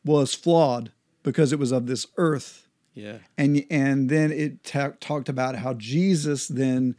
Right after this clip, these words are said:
Speaker 1: became our high priest for us and went in one time for all of us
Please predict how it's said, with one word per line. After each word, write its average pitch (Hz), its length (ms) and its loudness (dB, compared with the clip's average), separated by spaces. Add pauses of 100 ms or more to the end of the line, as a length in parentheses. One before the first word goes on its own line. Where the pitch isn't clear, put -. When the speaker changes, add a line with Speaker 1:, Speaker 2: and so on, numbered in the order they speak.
(200)
Speaker 1:
became 147 800 4 (240)
our 127 480 0 (100)
high 135 280 0
priest - 460 -4
for 120 220 -6
us - 420 -12 (480)
and 147 280 2
went 156 220 4
in 143 480 4 (180)
one 147 440 2
time 127 580 -2 (180)
for 147 480 2 (220)
all 175 260 2
of 123 120 -2
us - 400 -10